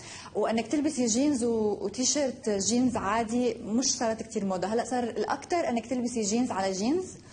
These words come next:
فبعد شوي عن إنه بس إنه لوك إنك jeans وقميص عادي أو jeans وتيشيرت وجينز اللي مقطع كتير بدنا نبعد عنهم. آه، بدنا نبعد عن الجينز اللي فيه، آه،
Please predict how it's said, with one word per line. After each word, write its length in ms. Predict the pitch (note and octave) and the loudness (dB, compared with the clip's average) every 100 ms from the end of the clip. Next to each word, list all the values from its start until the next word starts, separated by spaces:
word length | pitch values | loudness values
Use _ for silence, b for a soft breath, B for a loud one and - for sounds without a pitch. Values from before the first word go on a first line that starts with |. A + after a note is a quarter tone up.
| B B F3+ | B B -14
فبعد 420 | D#3+ G#3 C4 D4 B3+ | -4 0 0 0 0
شوي 360 | - C4 C4+ | 0 0 0
عن 240 | A#3+ G3 G3 | 0 -2 -2
إنه 220 | G#3+ G#3 | 0 0
بس 320 | G#3+ - - - | -2 -4 -6 -4
إنه 160 | G#3 G3+ | 0 2
لوك 260 | A3 - | 0 -2
إنك 220 | A#3 G3 | -4 -2
jeans 400 | F3+ F#3+ A3 A3+ | -2 0 0 0
وقميص 560 | G3 F#3 - G3 G#3 G#3 | 0 -2 0 0 0 0
عادي 420 | F#3+ G#3 F#3 G3 | 0 0 0 -2
أو 120 | F#3 | -2
jeans 260 | F3+ G3+ G#3 | -2 -2 -2
وتيشيرت 520 | F#3 G3 - G#3 G3+ | -4 -2 0 0 -2
وجينز 260 | F#3 G#3+ G#3+ | -2 0 0
اللي 120 | G3 | -2
مقطع 400 | - - A3 F#3+ | -2 -4 -2 -4
كتير 440 | F#3+ - G3+ G3+ B B B | -4 -2 0 -2 B B B
بدنا 160 | G#3 | 0
نبعد 360 | G#3 A3 A3 G3 | 2 0 0 0
عنهم. 460 | E3+ F#3 G3 D4 G4 - - - - - B B B B B B3 G#3+ | 0 0 0 0 -2 -10 -20 -20 -20 -20 B B B B B -4 0
آه، 220 | G#3+ G#3 | 2 2
بدنا 220 | G#3+ A3+ | 2 0
نبعد 340 | A3+ C4+ C#4 | 2 0 0
عن 180 | A3+ A3 | 0 2
الجينز 380 | G#3+ G3+ A#3 B3 | 0 2 2 2
اللي 120 | G#3 | 2
فيه، 260 | G#3 A#3 G3+ | 0 0 2
آه، 920 | G3+ G3 - F#3+ F#3 F3+ F3+ F3 E3+ | 2 0 0 0 2 0 0 0 -2